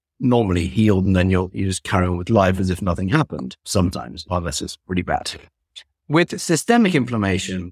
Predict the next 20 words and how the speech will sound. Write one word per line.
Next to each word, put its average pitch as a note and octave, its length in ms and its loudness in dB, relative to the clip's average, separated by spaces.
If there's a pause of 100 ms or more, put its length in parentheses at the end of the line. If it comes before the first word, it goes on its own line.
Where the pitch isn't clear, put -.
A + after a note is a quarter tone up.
(120)
it's C#3+ 240 -2
the D#3+ 120 2
immune F#3+ 300 6
system D3 680 -2 (420)
doing E3+ 200 2
something D3 380 0
similar. A#2+ 640 2
It's B2 200 -12
repairing D#3 500 -2
the B2 60 -4
body. A#2 540 2
It's - 160 -4
the D#3 120 0
immune G#3+ 240 6
system's E3+ 520 0
reaction C3 720 0
to A2+ 100 0
what B2 140 2
it B2+ 100 -6
perceives - 480 2